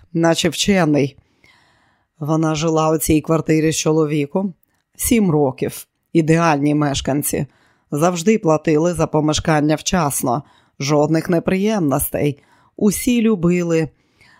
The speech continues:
Несподівано зрозумівши, що хотів сказати, він спинився.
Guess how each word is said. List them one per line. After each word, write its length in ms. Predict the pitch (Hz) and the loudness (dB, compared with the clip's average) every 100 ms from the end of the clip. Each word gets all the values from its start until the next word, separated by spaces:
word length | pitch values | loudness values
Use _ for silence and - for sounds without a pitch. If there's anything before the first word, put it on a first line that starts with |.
| _ - | _ -6
Несподівано 800 | 147 - 151 143 165 180 175 156 | -6 -2 -2 -2 -2 -2 -2 -2
зрозумівши, 760 | 156 147 151 143 156 143 156 | -2 -2 -2 -2 -4 -2 -4
що 220 | - 139 | -2 -2
хотів 360 | 147 151 139 - | -2 -4 -4 -6
сказати, 760 | - 151 135 156 156 - 147 143 _ _ - - | -4 -4 -4 -4 -4 -4 -6 -6 _ _ -20 -16
він 440 | 131 135 143 147 131 _ _ _ | -10 -6 -4 -4 -6 _ _ _
спинився. 840 | - - 170 165 143 - - - | -12 -2 -2 0 -2 -4 -8 -10